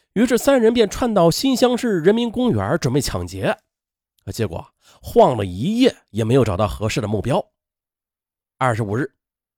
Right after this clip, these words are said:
徐怀奇提议：“回焦作吧，啊，咱们到焦作的公园去大展手脚。”几次预谋均不得志，三人有点气恼，于是就闷着头顺着马路漫无目的的这么瞎走着。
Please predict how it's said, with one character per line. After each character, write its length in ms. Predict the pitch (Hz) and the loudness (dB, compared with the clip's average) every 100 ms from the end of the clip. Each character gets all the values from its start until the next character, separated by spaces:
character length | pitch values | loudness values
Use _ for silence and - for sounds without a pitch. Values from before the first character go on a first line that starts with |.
| _ | _
徐 200 | - 226 | -4 -2
怀 200 | 233 233 | 0 0
奇 160 | 233 208 | -2 -4
提 140 | 160 | -4
议 140 | 196 _ _ _ | -6 _ _ _
：“回 120 | - 147 | -2 2
焦 140 | 190 | 2
作 160 | 214 160 | 4 2
吧， 160 | - _ _ _ _ | -2 _ _ _ _
啊， 140 | _ - | _ -14
咱 140 | - | -6
们 80 | 160 | -4
到 240 | 165 151 151 | 0 0 2
焦 300 | 269 294 294 | 4 4 4
作 140 | 233 | 4
的 60 | 127 | 4
公 200 | 143 117 | 4 4
园 200 | 87 120 | 2 0
去 240 | 123 104 | 0 -2
大 200 | - 117 | -2 -4
展 140 | 117 101 | -2 -2
手 160 | 117 | -2
脚。” 240 | 110 - - _ _ _ _ _ _ _ _ _ _ _ _ _ - | -2 -4 -10 _ _ _ _ _ _ _ _ _ _ _ _ _ -8
几 180 | - 196 | -4 -2
次 180 | - 294 | 0 2
预 140 | 285 | 2
谋 400 | 135 107 165 - _ _ _ - | 4 4 2 0 _ _ _ -2
均 180 | 269 247 | 0 2
不 80 | |
得 160 | 135 135 | 0 -2
志， 220 | 269 - _ _ _ _ _ _ _ | -4 -10 _ _ _ _ _ _ _
三 220 | - 254 | -2 2
人 100 | 233 | 4
有 140 | 185 | 4
点 120 | 175 135 | 2 2
气 140 | - | 0
恼， 240 | 127 87 - _ _ _ _ _ _ _ | -2 -4 -12 _ _ _ _ _ _ _
于 180 | 180 262 | 0 0
是 260 | 302 240 190 | 2 2 2
就 140 | 175 | 2
闷 260 | 165 285 277 | 4 4 4
着 120 | 165 | 2
头 440 | - 110 180 269 | -2 2 4 4
顺 200 | - 262 | 4 2
着 80 | 156 | 2
马 340 | 110 95 - | 0 -4 -4
路 340 | 139 294 277 _ _ | 2 4 2 _ _
漫 240 | 156 151 101 | -4 -2 -2
无 100 | 117 | 0
目 220 | 196 147 | 4 4
的 80 | 117 | 2
的 260 | 107 - _ | 0 -4 _
这 80 | - | -2
么 100 | 156 | -2
瞎 260 | - 156 170 | -2 -2 0
走 280 | 151 87 80 | 0 -2 -2
着。 240 | 90 _ | -6 _